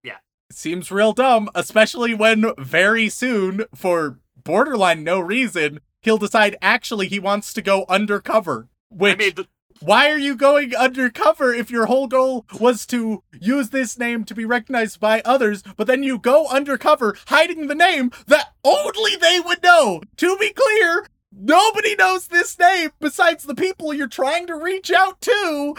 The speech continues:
Speaker 2: and you decide to go undercover, which only hides it from those people.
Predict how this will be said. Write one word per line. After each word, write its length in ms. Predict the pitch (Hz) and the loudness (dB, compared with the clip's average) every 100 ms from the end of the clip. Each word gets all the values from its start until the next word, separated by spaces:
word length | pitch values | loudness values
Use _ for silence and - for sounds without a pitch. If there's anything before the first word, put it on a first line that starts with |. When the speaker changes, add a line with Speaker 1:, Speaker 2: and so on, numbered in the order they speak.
| - | -8
Speaker 2:
and 240 | 254 285 277 | 0 2 0
you 100 | 254 | -6
decide 420 | 285 - 370 415 | -6 -2 -2 -2
to 80 | 392 | -2
go 260 | 330 330 285 | 2 2 2
undercover, 960 | 294 339 320 269 - 320 247 202 180 214 208 | 0 0 -6 -2 2 2 2 -4 -4 -10 -4
which 400 | 269 233 - - _ _ - | -2 -2 -6 -18 _ _ 2
only 380 | 254 330 339 330 | 4 4 -2 -2
hides 400 | 440 311 339 226 | 2 4 2 -2
it 180 | 285 - | -8 -2
from 240 | 311 320 | 0 2
those 320 | 262 294 339 - | 4 4 4 -6
people. 580 | 415 403 508 494 - | -6 -4 -2 -2 -2